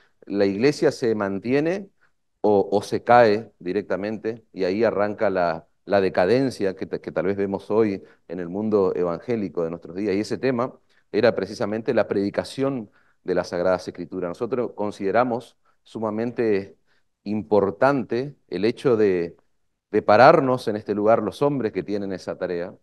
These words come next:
de pararse en el púlpito e impartir la palabra de Dios. No, no damos un discurso, no hablamos de nosotros mismos, sino que tenemos la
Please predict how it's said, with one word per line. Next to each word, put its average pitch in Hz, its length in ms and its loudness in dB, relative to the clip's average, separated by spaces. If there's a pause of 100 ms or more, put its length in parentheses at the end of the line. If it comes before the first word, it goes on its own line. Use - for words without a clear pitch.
(440)
de 90 100 -6
pararse 110 560 2
en 92 100 -4
el 85 120 -8
púlpito 101 600 -8 (200)
e 90 100 -4
impartir 98 600 -4
la 110 200 -2
palabra 95 340 0
de 87 60 -2
Dios. 104 220 -2
No, 98 160 -8
no 101 140 -4
damos 135 360 0
un 110 120 -8
discurso, 107 680 -6
no 101 100 -2
hablamos 117 340 2
de 104 100 -2
nosotros 90 420 -4
mismos, 104 380 -14 (220)
sino 104 220 -6
que 123 100 2
tenemos 120 340 0
la 101 340 2